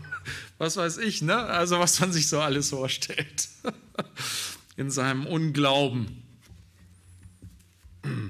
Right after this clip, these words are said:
Es ist gut, dass wir nicht stolz und überheblich sind und meinen, wir kriegen's gebacken. Aber es ist nicht gut, es ist negativer, ähm,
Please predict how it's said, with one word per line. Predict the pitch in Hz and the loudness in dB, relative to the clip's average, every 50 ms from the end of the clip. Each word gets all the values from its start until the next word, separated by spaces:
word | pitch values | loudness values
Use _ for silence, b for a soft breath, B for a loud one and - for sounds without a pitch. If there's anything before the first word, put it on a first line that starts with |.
| 80 - - 90 - - - - - _ _ _ _ _ _ _ _ _ _ _ _ _ _ _ _ _ _ _ _ _ _ _ - B B B B B B B B B | -8 -12 -14 -14 -14 -16 -20 -20 -20 _ _ _ _ _ _ _ _ _ _ _ _ _ _ _ _ _ _ _ _ _ _ _ -14 B B B B B B B B B
Es | - 139 139 | -4 -2 -2
ist | 151 147 - - - | 0 -2 -2 -2 -2
gut, | 196 214 175 104 - - - - - - - _ _ _ _ - | -2 0 0 0 -2 -4 -8 -12 -14 -20 -20 _ _ _ _ -10
dass | 101 104 - - | -6 -6 -6 -4
wir | 120 117 | -2 -2
nicht | 120 127 131 123 123 - | -2 -2 -2 -2 -2 -4
stolz | - - - 127 135 147 143 143 | -4 -4 -4 -4 -4 -2 -4 -6
und | 147 139 | -6 -6
überheblich | 151 - 110 110 107 113 151 165 - 160 156 147 - | -6 -6 -6 -6 -4 -4 -6 -8 -8 -8 -6 -6 -6
sind | - 139 131 | -6 -6 -10
und | - - 110 110 110 | -8 -8 -8 -8 -6
meinen, | 107 107 110 117 127 135 135 107 107 123 127 127 - - | -4 -4 -2 -2 -4 -4 -6 -6 -8 -8 -12 -14 -16 -12
wir | - 107 104 | -10 -10 -8
kriegen's | - - 120 113 107 113 - - | -8 -8 -8 -6 -6 -6 -6 -6
gebacken. | - 110 98 - 90 82 - - 76 78 87 - _ _ _ _ _ _ _ _ _ _ _ _ _ _ _ _ _ _ _ _ _ _ _ _ _ B B B B B B B B B | -8 -10 -10 -10 -12 -12 -12 -16 -18 -18 -20 -20 _ _ _ _ _ _ _ _ _ _ _ _ _ _ _ _ _ _ _ _ _ _ _ _ _ B B B B B B B B B
Aber | B 123 127 127 131 | B -4 -2 -2 -2
es | 131 127 - | -2 -2 -2
ist | 113 - - - | -2 -2 -2 -2
nicht | 120 127 165 190 180 - - - | -2 -2 -2 -2 -4 -4 -8 -6
gut, | 202 175 120 95 92 - | -6 -6 -6 -6 -6 -8
es | - - - - | -6 -4 -4 -2
ist | 135 - - - | -2 -2 -4 -2
negativer, | 117 113 123 151 185 190 226 202 190 - - - 151 131 113 101 98 90 87 90 95 - _ _ _ b b b b b b b b b b b b b b b b - | -4 -2 -2 -2 -2 -2 -2 -4 -4 -6 -6 -6 -6 -6 -6 -6 -8 -8 -10 -12 -14 -18 _ _ _ b b b b b b b b b b b b b b b b -6
ähm, | 113 110 107 104 104 101 101 101 101 | -4 -4 -2 -2 -2 -4 -4 -6 -8